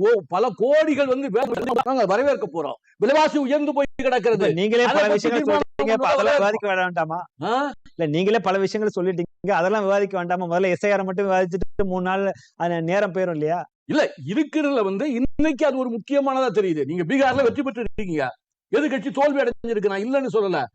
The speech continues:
Speaker 1: வெற்றி தோல்வி சகஜம். ஆனா அதுல உள்ள பல சந்தேகங்கள், பல இதெல்லாம் இருக்கு.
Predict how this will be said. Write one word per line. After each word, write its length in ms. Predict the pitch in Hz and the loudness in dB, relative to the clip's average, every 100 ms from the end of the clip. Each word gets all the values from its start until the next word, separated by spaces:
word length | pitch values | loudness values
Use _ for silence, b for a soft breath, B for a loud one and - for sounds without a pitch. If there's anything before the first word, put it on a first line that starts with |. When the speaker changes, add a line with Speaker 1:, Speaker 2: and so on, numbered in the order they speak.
| _ | _
Speaker 1:
வெற்றி 500 | - 180 - - 302 | -4 -4 -4 -4 -2
தோல்வி 300 | 285 269 269 | 2 0 0
சகஜம். 400 | 233 240 262 202 - _ _ | -4 -2 0 0 -4 _ _
ஆனா 280 | 175 277 220 | -2 2 2
அதுல 240 | 233 285 | 4 4
உள்ள 220 | 277 285 294 - | 4 2 -2 -4
பல 240 | 196 220 277 | -2 0 0
சந்தேகங்கள், 640 | 233 262 277 240 214 247 | 0 2 2 2 0 -2
பல 300 | - 240 262 | 0 0 2
இதெல்லாம் 500 | 233 196 220 269 269 | 2 0 0 -2 -2
இருக்கு. 360 | 240 240 170 | -2 -4 -4